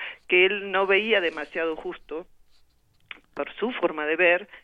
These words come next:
el hecho de comprometerse políticamente, que un escritor solamente debía escribir y callarse la boca, ¿no? Pero, bueno,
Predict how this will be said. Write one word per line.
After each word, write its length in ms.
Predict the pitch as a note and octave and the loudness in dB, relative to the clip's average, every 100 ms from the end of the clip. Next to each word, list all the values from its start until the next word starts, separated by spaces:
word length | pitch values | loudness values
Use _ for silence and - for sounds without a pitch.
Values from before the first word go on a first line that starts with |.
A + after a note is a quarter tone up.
| - | -4
el 120 | F3+ | -2
hecho 200 | F#3 - | 0 0
de 80 | F#3+ | -2
comprometerse 800 | E3+ E3 D#3+ D#3+ D#3+ E3+ F#3+ G3+ | -2 -4 -4 -2 -2 -4 -4 -6
políticamente, 720 | E3 C#3+ - D3 C#3 C3 D3 | -6 -10 -12 -10 -10 -10 -10
que 60 | F3+ | -8
un 80 | G#3 | -8
escritor 460 | - F3+ G3 G#3 | -8 -2 2 2
solamente 480 | G3+ F3 E3+ E3+ E3 | 0 -2 -2 -2 -2
debía 220 | D3+ E3+ | -2 0
escribir 360 | F#3+ - G3 A3+ | -2 -4 -6 -6
y 80 | - | -2
callarse 440 | E3 D#3+ D#3 - | -4 -4 -8 -12
la 100 | C3 | -12
boca, 400 | C2+ C2+ - - - | -10 -12 -14 -18 -14
¿no? 120 | - G4+ - - - - - - - | -14 -14 -18 -20 -14 -14 -14 -18 2
Pero, 720 | F3+ E3 D#3+ D3+ D3 D3 C#3 - - | 4 4 2 0 0 -2 -4 -8 -2
bueno, 240 | D4+ F3+ | -2 -2